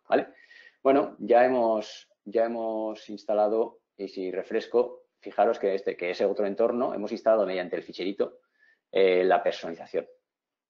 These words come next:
¿de acuerdo? Y ya la tenemos, eh, instalada.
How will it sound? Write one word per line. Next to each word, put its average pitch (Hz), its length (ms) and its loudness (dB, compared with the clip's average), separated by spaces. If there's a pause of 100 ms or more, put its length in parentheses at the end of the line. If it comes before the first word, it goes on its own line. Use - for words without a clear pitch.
(200)
¿de 76 80 -12
acuerdo? 92 380 -4
Y 90 80 -12
ya 87 120 -2
la 87 120 0
tenemos, 92 500 -6 (120)
eh, 80 640 -4
instalada. 85 500 -4